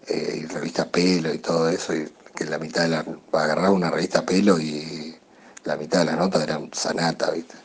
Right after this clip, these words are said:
Entonces, nada, no, nos gustaba mucho esa, esa delgada línea entre la nota ficción y,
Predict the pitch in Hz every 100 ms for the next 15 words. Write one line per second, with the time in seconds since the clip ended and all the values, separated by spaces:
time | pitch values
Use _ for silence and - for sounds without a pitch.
0 | - - - 90 - - 80 76 76 90
1 | 80 87 82 82 85 87 - 110 104 98
2 | - 85 82 82 78 - - 80 78 82
3 | 92 90 85 92 95 87 85 - 78 80
4 | 85 90 - - 80 - 92 92 98 -
5 | - - - - - - - 80 78 80
6 | 76 85 82 80 80